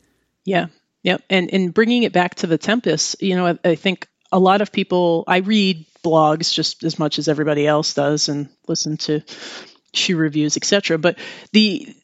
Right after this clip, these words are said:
the idea that, um, something has to have a plate to be a certain speed as well is, is a misnomer. A-, and, um, you know, w-, one of the things with the Power Run chassis that goes around the Tempest is that it, it's,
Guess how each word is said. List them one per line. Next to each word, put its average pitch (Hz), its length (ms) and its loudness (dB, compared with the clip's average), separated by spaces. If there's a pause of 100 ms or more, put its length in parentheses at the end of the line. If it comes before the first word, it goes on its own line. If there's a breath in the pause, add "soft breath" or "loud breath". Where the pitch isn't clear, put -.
the 214 200 6
idea 214 640 4
that, 180 440 4 (100)
um, 160 400 0 (200)
something 226 280 4
has 185 220 2
to 185 80 2
have 160 100 2
a 151 40 -8
plate 180 520 2
to - 100 0
be 160 540 2
a 165 120 -2
certain 160 300 -2
speed 147 520 0 (120)
as 156 180 0
well 151 340 2
is, 147 480 -4
is 147 440 -2
a 165 80 -2
misnomer. 147 720 -2
A-, 156 60 -8
and, 151 540 -2 (360 loud breath)
um, 143 520 -2 (160)
you 220 80 4
know, 180 120 6
w-, 175 180 0
one 196 160 4
of 220 60 2
the 190 80 2
things 185 480 0
with 170 360 0
the 170 100 0
Power 170 280 0
Run 151 200 0
chassis 185 480 0
that 147 160 0
goes 151 260 0
around 190 340 0
the 175 80 -2
Tempest 147 540 -2
is 156 220 -2
that 156 180 2
it, 156 140 0 (500 loud breath)
it's, - 520 0